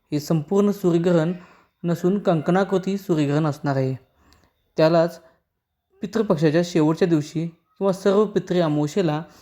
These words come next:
कंकणाकृती सूर्यग्रहण तुम्हाला पाहायला मिळेल. वर्षातील शेवटच्या सूर्यग्रहणाबद्दल लोकांच्या मनात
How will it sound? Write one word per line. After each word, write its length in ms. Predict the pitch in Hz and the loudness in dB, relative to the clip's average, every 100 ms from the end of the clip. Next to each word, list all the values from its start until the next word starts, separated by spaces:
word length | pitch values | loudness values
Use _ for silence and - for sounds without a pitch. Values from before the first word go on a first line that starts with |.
| _ _ | _ _
कंकणाकृती 680 | 185 165 160 175 175 170 165 | -2 0 2 0 0 -2 -4
सूर्यग्रहण 560 | 165 175 180 180 147 170 | -4 -2 0 0 -2 -4
तुम्हाला 580 | - _ - 147 143 165 | -10 _ -4 -2 0 0
पाहायला 340 | 156 135 139 | -2 -2 0
मिळेल. 260 | 135 131 127 - _ _ _ - | 0 0 -2 -8 _ _ _ -2
वर्षातील 440 | 147 - 151 175 | 0 0 -6 -6
शेवटच्या 400 | 156 156 147 151 | -4 -2 -2 -2
सूर्यग्रहणाबद्दल 840 | 156 - 156 147 151 156 165 160 165 170 _ _ | -6 -4 -4 0 0 0 0 0 0 -6 _ _
लोकांच्या 480 | 160 151 165 160 160 | -4 -2 0 0 0
मनात 300 | 165 190 160 | 0 -2 -4